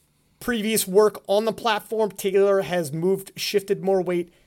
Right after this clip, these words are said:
He's gotta be the favorite going in. And then, um, after that, for, for bronze,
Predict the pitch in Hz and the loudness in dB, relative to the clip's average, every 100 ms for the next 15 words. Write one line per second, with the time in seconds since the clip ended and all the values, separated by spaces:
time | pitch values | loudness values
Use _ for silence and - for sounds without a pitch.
0 | _ - 147 - 175 180 185 180 - 196 | _ -12 -8 -2 0 0 -2 -4 6 6
1 | 190 190 196 190 185 180 175 165 _ _ | 6 4 4 4 2 0 0 -6 _ _
2 | _ _ _ 160 165 170 175 170 180 180 | _ _ _ -8 -2 0 0 0 -2 -6
3 | 226 - 214 214 214 196 175 160 175 143 | -10 -6 -2 -2 0 -2 0 -2 -6 -6
4 | 170 196 202 202 196 - | 2 4 4 2 0 -6